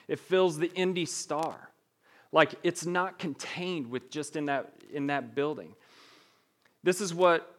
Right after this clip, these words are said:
one of the prophets, uh, Nathaniel, was talking to David about. When God gave Nathaniel the word, it says, "In fact,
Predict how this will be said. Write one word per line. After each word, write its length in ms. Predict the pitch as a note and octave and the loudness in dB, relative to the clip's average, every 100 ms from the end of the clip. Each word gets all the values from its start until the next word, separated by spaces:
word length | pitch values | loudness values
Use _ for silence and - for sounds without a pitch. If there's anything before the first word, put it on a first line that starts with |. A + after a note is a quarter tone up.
| _ - | _ -6
one 200 | D#3+ E3+ | -2 -2
of 60 | |
the 80 | D#3+ | -2
prophets, 640 | - - E3+ F3 C#3 - C3 - | -6 0 2 2 -4 -8 -8 -2
uh, 160 | C3 | -2
Nathaniel, 580 | B2+ C3 - D#3+ F#3 D#3 | -2 -4 -6 -4 -4 -4
was 160 | B2 A#2 | -6 -8
talking 580 | - C3+ C#3 C#3 C3+ C3+ _ | -6 -6 -4 -8 -8 -12 _
to 100 | - | -12
David 340 | C3 D3 F#3 D#3 | -6 -4 -2 -6
about. 260 | F2+ E2+ - _ _ _ _ _ _ _ | -8 -12 -18 _ _ _ _ _ _ _
When 220 | C3+ C3 | -4 0
God 280 | A#2 D3 D3 | 4 6 6
gave 200 | C#3 C#3 | 2 0
Nathaniel 500 | C3+ B2+ D3 D3+ C#3+ | -2 -4 -2 0 0
the 80 | A#2+ | 0
word, 200 | C3 E3 | 2 2
it 100 | C#3+ | 2
says, 320 | - C3 B2 | 0 0 -2
"In 140 | C#3 C3+ | -6 -4
fact, 360 | - E3+ - | 2 2 2